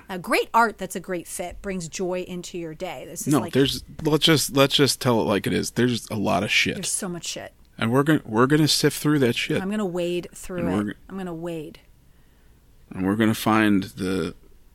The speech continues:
Speaker 2: the one piece of gold
Speaker 1: Oh, there's
Speaker 2: in
Speaker 1: gold.
Speaker 2: that shit.
Speaker 1: Yeah, yeah. It's like that time I ate a penny and, um, my mom had to check to see when I shat it out.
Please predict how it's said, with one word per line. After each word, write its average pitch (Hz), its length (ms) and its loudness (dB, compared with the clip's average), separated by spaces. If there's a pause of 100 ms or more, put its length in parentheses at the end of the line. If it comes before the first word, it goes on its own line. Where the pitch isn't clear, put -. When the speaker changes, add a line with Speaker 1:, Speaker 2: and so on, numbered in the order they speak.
(320)
Speaker 2:
the 104 80 -8
one 98 300 -2
piece - 260 -4
of 82 100 -2
gold 85 340 -2
Speaker 1:
Oh, 196 220 -4
there's 190 160 -6
Speaker 2:
in - 40 -20
Speaker 1:
gold. 87 200 0
Speaker 2:
that 90 160 0
shit. - 200 0
Speaker 1:
Yeah, 185 180 0 (180)
yeah. 190 220 -6 (180)
It's - 100 -18
like 214 120 -4
that 214 160 -2
time 214 300 -2
I 196 120 -2
ate 202 160 -4
a 196 60 -6
penny 180 480 -8
and, 175 260 -10
um, 170 300 -12
my 170 100 -10
mom 170 220 -8
had 175 140 -10
to 175 60 -12
check - 300 -12
to 165 100 -14
see 175 220 -10
when 165 160 -10
I 160 80 -10
shat 156 300 -10
it 160 80 -14
out. 160 260 -10